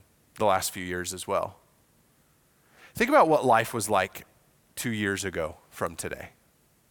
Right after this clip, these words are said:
Right? Two years ago from today, we would have all been worshiping together online. Most of you were working remotely. Uh, all of our kids were going to school remotely. And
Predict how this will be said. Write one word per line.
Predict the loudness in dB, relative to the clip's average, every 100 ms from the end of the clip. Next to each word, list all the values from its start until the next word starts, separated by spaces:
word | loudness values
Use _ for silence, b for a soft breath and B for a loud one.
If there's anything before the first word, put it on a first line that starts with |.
| _ _ _ _ _ _ _ _ b b b
Right? | 2 2
Two | 4 4
years | 6 6
ago | 6 6 4
from | 4 -2
today, | 0 0 2 2
we | 2 -2
would | 0 2
have | 2
all | 4 2
been | 2 -2
worshiping | -2 -2 -2 -6 -6
together | -6 -2 -2 -2 -2
online. | -2 0 0 -2 -10 _ _ _ _ -20 b b b b b
Most | 4 6 6 4
of | 2
you | 2 2
were | 2 2
working | 2 0 0 -6 -6 -8 -6
remotely. | -2 2 2 2 0 -2 -4 _ _ _ _ b b b b
Uh, | -4 0
all | 6 8 8
of | 8
our | 6
kids | 4 4 2 2
were | 0
going | 2 2 0
to | -2
school | -2 0 4 4 2
remotely. | 2 2 6 4 4 -2 -4 _ _ _ _ _ _ B B B B
And | 2 2